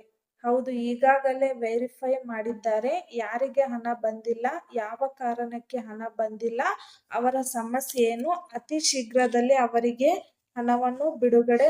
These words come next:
ಮಾಡಬೇಕು ಅಂತ ಹೇಳಿ ಒಂದು ಲಿಸ್ಟ್ ಅನ್ನ ರೆಡಿ ಮಾಡಿದ್ದಾರೆ. ಆ ಲಿಸ್ಟ್ ಪ್ರಕಾರ ನಿಮ್ಮ ಬ್ಯಾಂಕ್ ಖಾತೆಗಳಿಗೆ ಹಣ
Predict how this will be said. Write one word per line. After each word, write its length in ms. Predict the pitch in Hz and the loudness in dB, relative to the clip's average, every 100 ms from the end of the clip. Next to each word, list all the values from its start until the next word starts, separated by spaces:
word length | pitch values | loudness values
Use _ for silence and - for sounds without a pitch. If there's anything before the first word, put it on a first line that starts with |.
| 302 | 2
ಮಾಡಬೇಕು 640 | 233 233 233 220 226 226 - | -2 2 2 2 -4 -6 -14
ಅಂತ 300 | 214 208 - 285 294 | -20 _ -4 -4 -2
ಹೇಳಿ 360 | 240 233 269 415 - _ _ - | 2 2 2 0 -4 _ _ 0
ಒಂದು 260 | 240 247 294 - | 0 2 2 0
ಲಿಸ್ಟ್ 360 | 240 294 - - | -2 0 0 0
ಅನ್ನ 260 | 262 233 285 339 | -2 -2 -6 -4
ರೆಡಿ 300 | 240 226 247 254 | 0 0 0 -4
ಮಾಡಿದ್ದಾರೆ. 680 | 233 220 233 226 220 220 226 - _ 240 | -6 -4 -4 -2 0 0 -2 -4 _ -4
ಆ 160 | 269 277 | -2 0
ಲಿಸ್ಟ್ 320 | 277 - 311 - | -2 -4 -6 -2
ಪ್ರಕಾರ 440 | 247 240 226 220 254 403 - _ _ _ _ 254 | -2 0 -2 2 2 2 -4 _ _ _ _ -6
ನಿಮ್ಮ 220 | 262 269 254 | -2 0 2
ಬ್ಯಾಂಕ್ 320 | 240 240 277 277 | 4 4 2 0
ಖಾತೆಗಳಿಗೆ 680 | 240 240 226 233 226 262 294 | 0 0 -2 -2 -2 -2 -4
ಹಣ 220 | 233 | -6